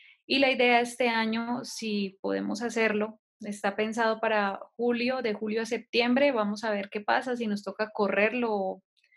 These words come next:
hacerlo virtual, quién sabe. Em, el tema es comunidad. Y comunidad vista desde las comunidades urbanas y las comunidades,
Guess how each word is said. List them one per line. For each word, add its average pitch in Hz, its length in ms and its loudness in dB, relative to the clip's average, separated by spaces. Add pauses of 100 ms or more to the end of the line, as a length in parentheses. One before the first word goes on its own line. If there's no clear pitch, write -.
(260)
hacerlo 202 340 0
virtual, 214 540 0 (100)
quién 202 220 -2
sabe. 214 320 -2 (840)
Em, 196 1080 0 (460)
el 226 220 2
tema 226 240 2
es 233 100 -4
comunidad. 208 560 -2 (580)
Y 285 320 2
comunidad 233 560 4
vista 254 500 0
desde 208 640 2
las 208 200 0
comunidades 208 480 -2
urbanas 214 720 -2
y 208 180 -4
las 196 160 -6
comunidades, 202 1000 -4